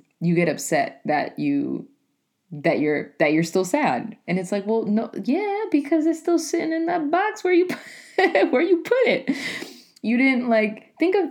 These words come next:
think of your sadness as, like, as the child that's inside of you, right?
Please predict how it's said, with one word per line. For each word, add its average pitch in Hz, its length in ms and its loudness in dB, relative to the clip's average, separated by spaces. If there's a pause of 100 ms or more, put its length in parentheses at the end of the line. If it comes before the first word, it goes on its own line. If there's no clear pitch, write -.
(140)
think 302 180 0
of 359 120 2
your 233 120 2
sadness 175 600 0
as, 147 260 -6
like, 135 460 -6 (540)
as 175 240 0
the 160 540 -2
child 156 440 -2
that's 143 240 -2
inside 139 320 -6
of - 100 -14
you, - 160 -14 (360)
right? 165 340 -2